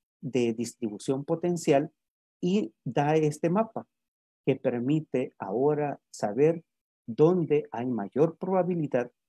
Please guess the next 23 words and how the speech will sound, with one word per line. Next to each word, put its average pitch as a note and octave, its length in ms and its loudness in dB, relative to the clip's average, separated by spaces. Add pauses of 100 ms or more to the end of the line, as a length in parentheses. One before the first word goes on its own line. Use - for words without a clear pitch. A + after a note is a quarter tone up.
(220)
de C3 120 4
ocurrencia B2 640 0
de A#2+ 100 0
las, G2 300 -6 (100)
de A2 200 -4
alguna B2+ 400 0
especie A#2 420 -4
de G#2 140 -4
dalbergia, - 420 -12 (580)
¿verdad? F#2+ 320 -8 (220)
Entonces, D3+ 520 2 (240)
este, C3 720 0 (100)
esto D#3 220 4
es D3+ 100 0
algo C#3+ 300 4
muy C3 280 2
importante, C3 840 -2 (420)
pero B2 260 2
que A#2 120 -2
tiene D3+ 340 2
en D#3+ 100 2
su B2 180 -4
base C#3+ 420 -2